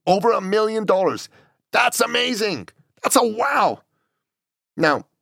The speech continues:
maybe you're new in business and, you know, you don't have thirteen thousand dollars to spend on creating a free giveaway. You don't need to. You can create a valuable free report that'll help your ideal prospect get known to you and experience the value that you can offer him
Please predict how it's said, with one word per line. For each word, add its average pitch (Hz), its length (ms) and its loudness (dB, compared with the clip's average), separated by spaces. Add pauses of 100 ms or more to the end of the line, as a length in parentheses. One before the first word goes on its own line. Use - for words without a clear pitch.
maybe 202 200 -2
you're 185 120 0
new 165 220 4
in 147 60 0
business 131 600 0
and, 113 380 2
you 135 140 -2
know, 104 160 2 (440)
you 127 180 -2
don't 170 220 0
have 170 460 2 (380)
thirteen 120 340 -2
thousand 104 280 2
dollars 92 220 0
to - 100 -4
spend 104 420 -2 (100)
on 113 140 2
creating 101 300 0
a 92 40 -6
free 98 200 -4
giveaway. 101 380 -2 (160)
You 107 120 -4
don't 208 140 2
need 196 180 -4
to. - 200 -2 (360)
You 151 140 2
can 208 180 -2
create 160 260 4
a 143 60 2
valuable 120 500 0
free 131 260 0
report 110 480 0 (440)
that'll 104 200 2
help 139 300 2
your 135 160 4
ideal 151 240 0
prospect 113 600 -4 (280)
get 113 180 -2
known 123 240 2
to 156 60 0
you 156 160 4
and 135 80 2
experience 127 500 -2
the 135 80 2
value 110 340 2
that 113 120 -6
you 110 140 -2
can 104 160 -4
offer 107 340 2
him 104 400 0